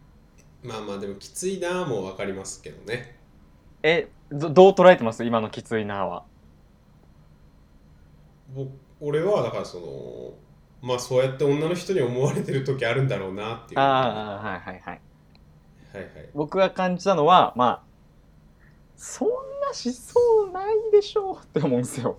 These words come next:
Speaker 2: 別に。
Speaker 1: <laughs> 普通はでしょ？
Speaker 2: うん、ないでーって思います。
Speaker 1: そうそうそう。だからそこをさ、そこだけを求め始めると結構
Speaker 2: うん。
Speaker 1: 大変な気もするよね。
Speaker 2: だってそんなん言ったらもう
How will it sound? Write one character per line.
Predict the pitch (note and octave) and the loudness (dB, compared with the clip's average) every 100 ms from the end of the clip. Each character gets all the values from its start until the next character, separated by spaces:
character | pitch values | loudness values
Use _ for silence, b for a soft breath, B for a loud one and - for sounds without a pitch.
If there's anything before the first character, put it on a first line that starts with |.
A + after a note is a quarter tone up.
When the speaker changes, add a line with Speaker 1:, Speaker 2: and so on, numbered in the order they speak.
| - | -10
Speaker 2:
別 | A#2+ A2+ B2 | -10 -6 -4
に。 | A2+ | -2
Speaker 1:
<laughs> | |
普 | - - C4 C#4 - G#3+ G3+ F#3+ - F#3 - - - - | -2 -4 2 2 6 4 4 2 0 -4 -8 -18 -16 -8
通 | F#3+ E3+ | 0 4
は | E3 | 4
で | A#2 | 4
し | - | -2
ょ？ | G2+ | -2
Speaker 2:
う | B2 | 2
ん、 | B2+ B2+ B2 A#2+ | 2 2 0 0
な | A#2+ F3 G4 | 0 0 2
い | A4 | 2
で | F#4 G#4+ A4 G#4 | 4 4 2 0
ー | |
っ | |
て | - - | 0 2
思 | - | 4
い | |
ま | - | 4
す。 | |
Speaker 1:
そ | C#3+ | 2
う | C3 | -2
そ | |
う | |
そ | C3 | 0
う。 | D3 | 2
だ | |
か | D3+ | 2
ら | C#3 | 2
そ | F#3+ | 0
こ | G#3 A4+ A4 | 8 10 10
を | |
さ、 | - G4 D4+ A2 F#3+ | 6 0 0 -2 -4
そ | - G#3+ | -2 -2
こ | B3 D#4+ | -2 -2
だ | D4 C#4+ | 0 0
け | F4 | 2
を | B3+ | 4
求 | D3+ C#3+ C#3+ G#3 | 4 2 2 2
め | A3+ | 2
始 | A3 G#3+ G#3+ | 2 -2 -2
め | A3+ | 0
る | A3 C#3 | 0 0
と | - | -4
結 | C#3+ C3+ - | -6 -8 -6
構 | G#2 F2+ E2+ | -4 -4 -6
Speaker 2:
う | |
ん。 | G#2+ G#2 G#2 G2+ F2+ E2 - - _ _ - - - _ - - | -8 -8 -8 -8 -10 -14 -20 -20 _ _ -20 -20 -20 _ -20 -16
Speaker 1:
大 | C3+ C#3 D3 C#3+ | -4 -2 -2 -4
変 | D3+ C#3 C#3+ C#3+ C#3+ C#3+ C#3+ C#3+ C#3+ C#3+ C#3 B2+ - - _ - - - - - - - | -4 -4 -4 -4 -4 -6 -6 -6 -8 -8 -10 -12 -20 -20 _ -20 -20 -20 -20 -20 -20 -10
な | B2+ B2 | -8 -8
気 | - B2+ | -4 -2
も | C3 | -2
す | - B2+ | -2 -6
る | B2+ | -6
よ | G2+ - | -6 -8
ね。 | E2 D2 - - - | -12 -14 -20 -10 2
Speaker 2:
だ | |
っ | F#3 - | 2 4
て | |
そ | C#3 F3 C4 | 0 4 4
ん | |
な | A#4+ B4 | 4 0
ん | |
言 | C#4+ | -4
っ | |
た | - B2+ | 2 4
ら | |
も | A2+ A2 | 4 2
う | G#2+ | 0